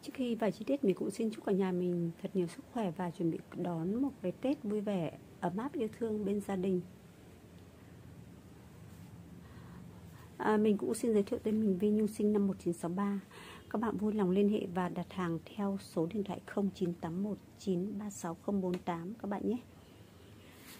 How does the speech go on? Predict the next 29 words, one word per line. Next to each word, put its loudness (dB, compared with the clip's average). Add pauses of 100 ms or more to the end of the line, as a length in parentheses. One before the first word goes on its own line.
(960)
Ừ, 4 (120)
mình 4
hôm 0
nay 2
thì 4 (300)
dạo 2
này 4
cũng 2
nghỉ, 8
không 0
có 2
lan 2
bán, 0
và -2
mình 0
tập -4
trung 2
vào 0
bán 0
những 0
cái -2
đồ 0
để 0
phục -8
vụ -2
Tết 2
thôi -2
cả 2
nhà. 2